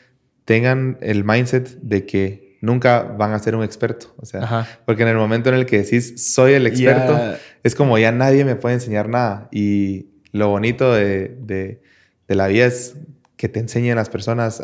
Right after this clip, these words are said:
Speaker 1: aprender de las personas, empatizar con ellas y, y, eh, sobre todo poder aceptar puntos de vista diferentes sin necesariamente, o, o, o entretener la idea de puntos de vista diferentes sin necesariamente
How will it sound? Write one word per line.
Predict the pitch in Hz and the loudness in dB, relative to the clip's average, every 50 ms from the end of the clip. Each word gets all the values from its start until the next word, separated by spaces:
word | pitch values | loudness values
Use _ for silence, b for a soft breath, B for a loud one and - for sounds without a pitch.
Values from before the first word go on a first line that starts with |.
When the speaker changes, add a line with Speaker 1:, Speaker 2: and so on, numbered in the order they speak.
| - | -6
Speaker 1:
aprender | 113 98 - - 101 92 98 104 113 | -6 -6 -4 -4 -6 -2 -2 0 0
de | 117 | 0
las | 113 110 110 | 0 -2 -4
personas, | - 92 104 - 110 110 110 104 - | -6 -12 -10 -8 -6 -4 -4 -6 -6
empatizar | 101 95 - 95 - 101 - 101 104 - | -8 -6 -6 -6 -6 -6 -6 -6 -6 -6
con | - 98 101 | -8 -6 -4
ellas | 104 110 110 110 107 - B B B B B B B _ | -4 -2 -2 -4 -6 -8 B B B B B B B _
y, | - 101 98 95 - | -4 -2 -2 -2 -2
y, | 98 98 98 95 | 0 0 0 0
eh, | 95 95 92 - - - - - _ _ _ _ _ | 0 -2 -2 -4 -8 -12 -18 -20 _ _ _ _ _
sobre | - - 104 98 90 | -2 0 0 0 0
todo | - - 113 127 131 127 127 | 2 4 4 4 4 2 2
poder | - 101 98 98 101 110 117 123 120 B B B B B B B B _ _ _ | 0 0 2 4 4 4 2 0 -6 B B B B B B B B _ _ _
aceptar | - - - 107 98 - - 113 113 123 117 - | -2 -2 0 -2 -2 2 4 4 4 4 2 0
puntos | 123 123 120 127 120 | -2 0 2 2 4
de | 110 101 | 4 4
vista | 104 104 - 117 | 2 2 0 -2
diferentes | 110 113 110 - 98 87 98 107 110 120 113 - | -2 -2 -4 -4 -4 -4 -4 -2 -2 -4 -4 -4
sin | - 101 98 | -6 -6 -4
necesariamente, | 98 95 98 90 95 95 101 101 101 101 104 104 104 104 - 113 107 - - | -4 -4 -6 -4 -4 -4 -4 -2 -4 -4 -4 -6 -6 -4 -4 -4 -4 -4 -6
o, | 107 | -8
o, | 101 - - 107 101 | -8 -6 -2 0 0
o | 98 95 - - 101 | 0 0 0 -2 -4
entretener | 98 101 98 - 110 110 - 101 98 107 123 139 147 | -4 -4 -2 0 0 0 0 2 2 4 4 4 4
la | 139 120 | 4 4
idea | 110 113 127 135 | 6 6 4 4
de | 113 107 | 2 0
puntos | - 123 123 127 131 120 | -2 -4 -2 -2 0 2
de | 107 | 2
vista | 104 104 - - 120 | 0 0 0 -4 -4
diferentes | 113 110 104 101 95 98 110 117 - 123 123 | -4 -4 -6 -4 -4 -4 -4 -4 -6 -8 -6
sin | - 104 101 | -6 -8 -8
necesariamente | 101 95 90 95 101 95 98 101 104 110 110 110 113 113 110 - b b | -8 -10 -8 -8 -6 -6 -4 -4 -4 -6 -6 -2 -2 -2 -4 -4 b b